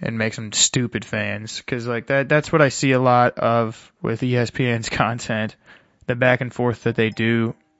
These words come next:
do is just a lot of just stupidity. Um, no point in really a lot of the arguments that they have. It's just so cy-,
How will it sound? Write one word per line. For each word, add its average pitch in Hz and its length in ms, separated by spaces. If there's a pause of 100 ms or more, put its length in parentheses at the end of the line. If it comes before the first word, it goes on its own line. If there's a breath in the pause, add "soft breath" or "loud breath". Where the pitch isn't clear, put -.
(100)
do 113 380 (460 soft breath)
is 113 220
just 113 360
a - 80
lot 110 240
of 104 60
just - 280
stupidity. 113 920 (540 soft breath)
Um, 104 640 (120)
no 120 200
point 117 500 (200)
in 104 360
really 113 280
a 104 80
lot 107 160
of 107 60
the 107 100
arguments 110 460
that 110 80
they 104 160
have. 104 320
It's 104 180
just - 180
so 107 160
cy-, - 300